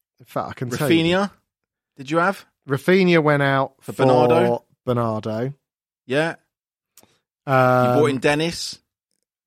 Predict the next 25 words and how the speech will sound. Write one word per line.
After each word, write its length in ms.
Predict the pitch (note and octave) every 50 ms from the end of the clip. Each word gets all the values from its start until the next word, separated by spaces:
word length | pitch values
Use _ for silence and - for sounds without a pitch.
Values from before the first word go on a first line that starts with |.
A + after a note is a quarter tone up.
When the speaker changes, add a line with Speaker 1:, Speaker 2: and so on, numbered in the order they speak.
| _ -
Speaker 1:
Cancelo 640 | - D#3+ D#3 C#3+ - - F#3+ F#3 F3+ E3 D#3+ D3+
came 340 | D3 - D#3+ D#3 D3 C#3+ C#3 C#3+
in. 340 | C#3 C#3 C3+ C3 C3 C3 - _ _ _ _ _ _ _ _ _ _ _ _ _ _ _ _ _ _ _ _ _
<laughs> 80 | - - - - - - - _ _ _ _ _ _ _ _ _ _ _ _ -
He 80 | G3+
Speaker 2:
Oh, 220 | A#3 - C3+ B2+ A#2+
Speaker 1:
wasn't 140 | A#2 A#2 B2
Speaker 2:
mate, 180 | C#3 C#3 B2 A2
Speaker 1:
even 120 | G#2 G2 C#3
Speaker 2:
honestly. 480 | C#3 C3 A#2+ - - G3 F#3 D3 -
Speaker 1:
for-, 320 | - - F3 F3 D#3 - E3
it 80 | G#3 A3
all 140 | A#3 A#3
went 240 | A#3+ A3 G3+ F#3+ F#3
crazy. 520 | - F3+ F#3 F#3 F#3 E3+ C#3 A#2+ A2 G2 G2 A#2 - - -
Speaker 2:
I, 100 | C#3+ E3 - - _ -
I 80 | D3+ E3
know 180 | F3+ G#3 A3
it 80 | G#3+ G3+
was 140 | F#3+ F3 F#3
like 160 | F3+ - F#3+
a 40 | F3+
minus 380 | E3+ F3 F#3 F3 F3 E3+ D#3+
twelve. 180 | E3+ F#3 F#3+ G3
Speaker 1:
Manquillo. 500 | G3 D#3 G#3 G#3 F3+ D3+ C3 A#2+ A2+